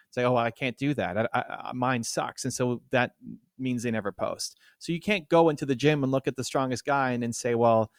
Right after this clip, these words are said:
because he's there, now I can't get started on my journey."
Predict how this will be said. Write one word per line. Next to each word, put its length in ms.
because 300
he's 200
there, 300
now 240
I 100
can't 320
get 160
started 360
on 100
my 120
journey." 340